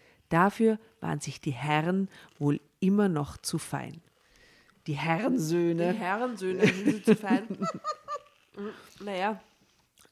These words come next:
Speaker 2: sagen wir, sagen wir sehr ehrlich,
Speaker 1: Mhm.
Speaker 2: äh, die Attraktivität sinkt natürlich mit der fehlenden Bezahlung und Wertschätzung
Speaker 1: Mhm.
Speaker 2: von diesen Berufen. Und genau das ist das Problem.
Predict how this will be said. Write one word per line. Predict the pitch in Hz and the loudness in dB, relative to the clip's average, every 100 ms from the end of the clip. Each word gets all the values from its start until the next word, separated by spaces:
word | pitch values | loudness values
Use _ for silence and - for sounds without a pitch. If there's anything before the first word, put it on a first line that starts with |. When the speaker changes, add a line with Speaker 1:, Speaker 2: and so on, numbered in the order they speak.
| - | -18
Speaker 2:
sagen | 190 190 | -12 -10
wir, | 202 208 - | -8 -8 -10
sagen | 185 196 | -14 -12
wir | 208 | -8
sehr | 208 | -6
ehrlich, | - 190 247 294 - _ _ - | -6 -4 -4 -4 -10 _ _ -14
Speaker 1:
Mhm. | 185 180 202 202 - | -12 -10 -10 -12 -8
Speaker 2:
äh, | 196 196 202 | -6 -4 -4
die | 196 | -6
Attraktivität | - 202 - 220 208 - 175 202 - - 104 | -8 -10 -6 -6 -6 -6 -4 -4 -6 -14 -12
sinkt | 202 220 226 | -8 -8 -8
natürlich | 208 202 196 196 | -12 -10 -12 -10
mit | 190 - | -12 -10
der | 190 190 190 | -8 -8 -6
fehlenden | 190 202 202 | -6 -6 -8
Bezahlung | 180 - 165 202 185 185 | -10 -8 -8 -6 -8 -10
und | - 180 | -14 -12
Wertschätzung | 185 214 190 202 190 | -12 -10 -6 -6 -6
Speaker 1:
Mhm. | |
Speaker 2:
von | 190 165 | -8 -10
diesen | 185 180 196 | -12 -14 -14
Berufen. | 175 175 - 202 226 _ _ _ | -14 -14 -14 -16 -16 _ _ _
Und | 202 - | -16 -10
genau | 175 180 | -6 -6
das | 185 | -8
ist | 180 | -12
das | - | -16
Problem. | - 180 175 220 | -14 -12 -10 -12